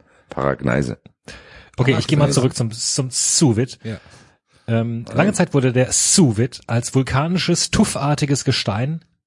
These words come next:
Speaker 2: in Klammern Trass, angesehen. Erst in den neunzehnhundertsechziger Jahren setzte sich die heutige Deutung des Rieskraters und damit auch die des Suwits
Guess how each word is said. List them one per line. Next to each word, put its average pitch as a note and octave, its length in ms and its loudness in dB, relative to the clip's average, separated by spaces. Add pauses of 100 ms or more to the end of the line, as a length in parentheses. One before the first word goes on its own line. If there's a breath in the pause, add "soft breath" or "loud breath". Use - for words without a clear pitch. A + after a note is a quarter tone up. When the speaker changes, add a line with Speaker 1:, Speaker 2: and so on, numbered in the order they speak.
(260)
Speaker 2:
in A2+ 120 -12
Klammern A#2+ 280 -2
Trass, - 460 -2
angesehen. G2+ 640 -4 (280 loud breath)
Erst C#3+ 240 -2
in D3+ 40 0
den C#3+ 100 4
neunzehnhundertsechziger C#3 680 0
Jahren E2 340 -4
setzte B2+ 300 0
sich B2+ 120 -2
die A#2+ 140 0
heutige C#3 400 2
Deutung B2+ 360 2
des G#2+ 220 -2
Rieskraters C3 800 -4
und B2 100 -2
damit C3+ 320 -2
auch A#2+ 100 -4
die A#2+ 200 -2
des A#2 160 0
Suwits - 840 0